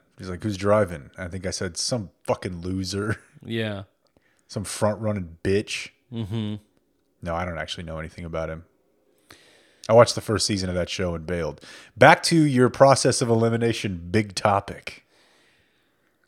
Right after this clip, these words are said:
Speaker 2: I have a source deep inside Hollywood that shared with me a story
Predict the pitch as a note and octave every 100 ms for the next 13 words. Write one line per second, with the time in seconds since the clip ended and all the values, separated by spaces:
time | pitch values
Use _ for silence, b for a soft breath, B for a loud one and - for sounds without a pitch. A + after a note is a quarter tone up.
0 | _ - D3 E3+ E3 D3+ - F3 D#3 B2
1 | - A2+ D3 D3 C3 A#2+ C3 B2 A2+ A#2
2 | A#2 A2 G#2 G#2 F#2+ G#2 - B2 A#2+ A#2
3 | A2 A2+ G#2+ - A#2 A2+ A2 A2 G#2+